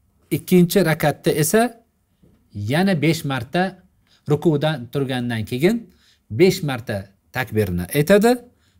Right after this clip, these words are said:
A, so'ng keyin qiroat qiladi. Yana bir marta takbir aytib, u bilan nima qildi? Rukuga ketadi. Bu bilan Ibn Abbos rivoyatlariga ko'ra o'n uch marta takbir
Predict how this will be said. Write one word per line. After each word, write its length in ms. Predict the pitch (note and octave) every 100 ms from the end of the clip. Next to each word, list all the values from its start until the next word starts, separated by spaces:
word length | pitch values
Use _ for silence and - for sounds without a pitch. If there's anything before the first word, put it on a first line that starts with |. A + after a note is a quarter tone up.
| -
A, 60 | G3 G2 - - - -
so'ng 260 | F#3 A#3+ A#3+ F#3+ - _ _ _ _ _
keyin 220 | C#3+ D3
qiroat 520 | C#3+ C3 A#2+ A#2 A2+ -
qiladi. 300 | F3 G3+ A3 A#3+ - _ _ -
Yana 400 | G2+ A#2+ G3 A3+
bir 100 | F#3+
marta 300 | F3+ D#3+ -
takbir 420 | B2+ C3+ A2+ A2+ A2 D3
aytib, 300 | D3+ A#3 A#3+ - _ _ _ _ -
u 60 | E3+
bilan 200 | C#3 D3+ D3
nima 180 | C#3 C#3
qildi? 220 | D#3+ E3 A3+ A#3 _ _ _ -
Rukuga 420 | C3 C3 A2+ G#2+
ketadi. 440 | A#2 G2 E2 D#2 D#2+ D#2+ - _ _ _ -
Bu 80 | F3+ D#3+
bilan 240 | E3+ A3+ A3+ - C#3+
Ibn 200 | B2+ D3 -
Abbos 380 | B2 C3 C3+ -
rivoyatlariga 840 | C#3 C3 A#2+ A#2 A2 G2+ G2 F2+ F#2
ko'ra 260 | F3 G#3 B3 - _ _ _ _ F3+
o'n 320 | E3+ D#3 D#3
uch 160 | F#3 -
marta 340 | C3+ A2+ C#3+ F3 - _ -
takbir 340 | A#2+ G#2+ B2